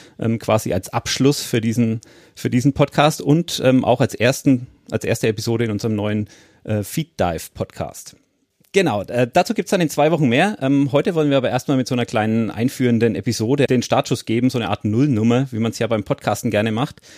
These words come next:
Und, ähm, Matti, Ben, ich gebe euch und den Zuhörenden jetzt kurz mal etwas Kontext zum Jahr zweitausenddreizehn und dann erzählt ihr mir, wie ich mir die Podcast-Welt damals vorstellen muss. Zweitausenddreizehn.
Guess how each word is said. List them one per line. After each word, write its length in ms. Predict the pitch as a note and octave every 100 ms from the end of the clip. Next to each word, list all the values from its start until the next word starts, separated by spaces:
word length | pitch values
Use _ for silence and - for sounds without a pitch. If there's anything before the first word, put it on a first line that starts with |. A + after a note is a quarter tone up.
| - - _
Und, 800 | - C3+ C3+ C3+ C3+ - - -
ähm, 560 | B2 B2 B2+ C3 C3 B2+ _ _ _ _ _ _ _ _
Matti, 300 | C3 C#3 D#3+
Ben, 280 | C#3 F#3+ - _ -
ich 120 | -
gebe 220 | D3 -
euch 240 | - G3
und 60 | D#3
den 100 | C3+
Zuhörenden 580 | D3+ E3 F#3+ F#3+ F3+ E3+
jetzt 240 | D3 - _ -
kurz 240 | - E3 -
mal 160 | D3+
etwas 260 | B2 C3 -
Kontext 480 | - D#3+ C#3 - -
zum 140 | A#2+
Jahr 160 | G#2+ A2+
zweitausenddreizehn 1000 | B2 A#2 A#2 A2+ G2+ C3+ - B2+ E3 - - - - _
und 200 | - A#2+
dann 140 | B2 D#3+
erzählt 320 | C#3 C3 A#2+
ihr 180 | C#3 F3+
mir, 400 | E3 E3 D#3+ B2
wie 80 | C3
ich 100 | C3+
mir 120 | A#2+
die 80 | A2
Podcast-Welt 800 | - - A2 G2+ G#2 F#2+ G2 F#2+
damals 340 | F#2+ G2 -
vorstellen 640 | - G2 G2+ - - D2+ C#2
muss. 320 | - - - _ _ - - - _ _ _ _ _ -
Zweitausenddreizehn. 960 | A#2 D#3+ G3 F3 - D2+ - D2 -